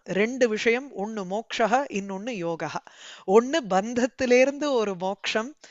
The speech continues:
இன்னொன்னு உஷாவோட ஒரு சேர்க்கை. இந்த,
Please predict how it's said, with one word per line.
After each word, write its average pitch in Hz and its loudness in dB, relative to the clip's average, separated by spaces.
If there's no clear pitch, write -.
இன்னொன்னு 262 -2
உஷாவோட 214 0
ஒரு 214 -2
சேர்க்கை. 180 -2
இந்த, 262 4